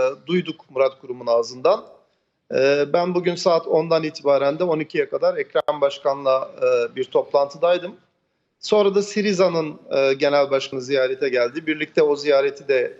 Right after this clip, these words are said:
gerçekleştirdik, ona katıldık. Ee,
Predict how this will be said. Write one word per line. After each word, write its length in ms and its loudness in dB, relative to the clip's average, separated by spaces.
gerçekleştirdik, 880 -6
ona 180 -2
katıldık. 580 -4
Ee, 340 4